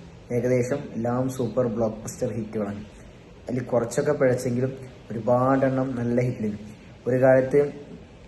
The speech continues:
മമ്മൂക്ക, മമ്മൂക്കയുടെ കാലം കഴിഞ്ഞു എന്ന് പറയുന്ന ടൈമിൽ അദ്ദേഹത്തെ, ഏ,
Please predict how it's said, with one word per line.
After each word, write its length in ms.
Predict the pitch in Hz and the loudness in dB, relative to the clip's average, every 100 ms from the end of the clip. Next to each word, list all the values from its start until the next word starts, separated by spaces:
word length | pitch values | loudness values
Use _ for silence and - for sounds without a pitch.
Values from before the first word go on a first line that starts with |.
| - - - - - | -20 -20 -20 -20 -4
മമ്മൂക്ക, 440 | 127 127 131 131 139 123 - - - 170 - - - - - - 127 | 0 0 0 0 0 0 -6 -2 0 0 -2 -8 -10 -12 -12 -10 -6
മമ്മൂക്കയുടെ 600 | 127 135 131 147 143 151 | -2 -2 2 2 2 0
കാലം 360 | 131 131 143 143 135 | 0 0 0 2 4
കഴിഞ്ഞു 540 | 135 135 147 151 160 | 4 4 0 0 2
എന്ന് 300 | 151 143 147 | 2 0 -2
പറയുന്ന 600 | 139 131 127 131 131 135 | 2 2 4 2 0 -2
ടൈമിൽ 840 | 131 113 117 120 120 110 82 - - - - - - - - - | 0 0 2 0 0 -2 -4 -12 -18 -20 -20 -20 -20 -20 -20 -10
അദ്ദേഹത്തെ, 840 | 110 107 123 127 120 135 131 131 - - - - - - | -6 0 2 2 2 2 0 -2 -8 -18 -20 -20 -20 -20
ഏ, 60 | - | -8